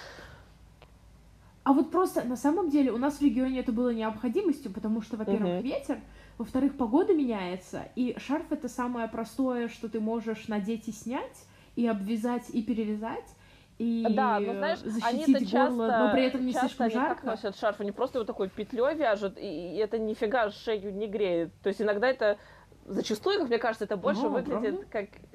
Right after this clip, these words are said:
Speaker 2: стильное у-, стильный аксессуар, но шею вот не спасает, ну, как мне кажется. Но в любом случае
Speaker 1: Слушай,
Speaker 2: выглядит
Speaker 1: может, от
Speaker 2: потрясающе.
Speaker 1: региона
Speaker 2: М,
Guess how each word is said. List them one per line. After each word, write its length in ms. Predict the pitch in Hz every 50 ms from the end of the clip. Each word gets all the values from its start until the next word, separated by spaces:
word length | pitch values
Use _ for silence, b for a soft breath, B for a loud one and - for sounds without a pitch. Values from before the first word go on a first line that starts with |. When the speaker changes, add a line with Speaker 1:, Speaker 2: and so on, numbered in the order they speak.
| - -
Speaker 2:
стильное 560 | - 247 240 220 208 208 202 196 190 180 - - -
у-, 80 | 208 - - - - - - - - - - -
стильный 280 | 214 - - 233 220 226
аксессуар, 520 | 220 - 240 - - 226 - 269 311 415 B B B B B B B B B -
но 260 | 208 226 247 254 247
шею 480 | - - - 269 262 285 277 277 247 226
вот 200 | 220 226 226 247 269 - - - -
не 200 | - 226 226 226
спасает, 600 | 226 - - 226 226 - - 196 175 165 165 - - - -
ну, 100 | 233 254
как 160 | 247 - -
мне 120 | 196 175 147
кажется. 460 | - 156 131 160 - - - - - B B B B B
Но 120 | 294 302 285
в 60 | 247
любом 300 | 269 294 254 302 277 254 -
случае 360 | - 233 240 262 285 226 185
Speaker 1:
Слушай, 80 | 247
Speaker 2:
выглядит 340 | 208 214 214 214 190 196 196
Speaker 1:
может, 360 | 254 277 311 330 320 370 311
от 120 | 381 302 302
Speaker 2:
потрясающе. 0 |
Speaker 1:
региона 500 | 311 320 285 320 339 330 285 254 240
Speaker 2:
М, 40 | 240